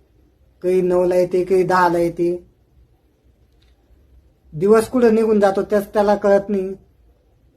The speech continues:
नुसती धावपळ चालू आहे जिंदगीमध्ये सध्या. त्यासाठी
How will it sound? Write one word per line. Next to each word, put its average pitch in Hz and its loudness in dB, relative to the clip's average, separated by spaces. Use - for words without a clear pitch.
नुसती 262 -2
धावपळ 190 2
चालू 226 2
आहे 202 2
जिंदगीमध्ये 156 -6
सध्या. - -18
त्यासाठी 208 -2